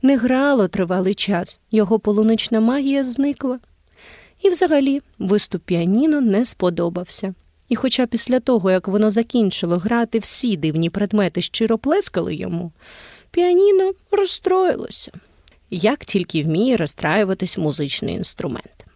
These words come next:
Ідучи додому у цей вечір, воно дало собі тверде слово більше ніколи не припиняти грати свою музику. Нарешті, діставшись з полуничної хатинки, піаніно одразу лягло спати,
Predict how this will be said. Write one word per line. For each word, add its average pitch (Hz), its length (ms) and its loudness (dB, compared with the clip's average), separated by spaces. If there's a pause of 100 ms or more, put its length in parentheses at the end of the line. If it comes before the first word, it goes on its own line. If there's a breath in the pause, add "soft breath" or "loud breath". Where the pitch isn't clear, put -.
(760 loud breath)
Ідучи 294 400 2
додому 339 480 4
у 180 60 2
цей 190 260 0
вечір, 180 440 -2 (140)
воно 202 240 4
дало 185 300 2
собі 233 280 2
тверде 175 500 0
слово 277 480 0
більше 226 420 2
ніколи 233 1000 2
не 190 140 2
припиняти 170 680 -2
грати 170 420 -4
свою 156 400 -4
музику. 156 580 -6 (580 loud breath)
Нарешті, 330 440 2
діставшись 185 580 -2
з - 40 -6
полуничної 185 640 0
хатинки, 311 640 -2 (140)
піаніно 175 520 2
одразу 220 540 0
лягло 170 320 -2
спати, 180 520 -4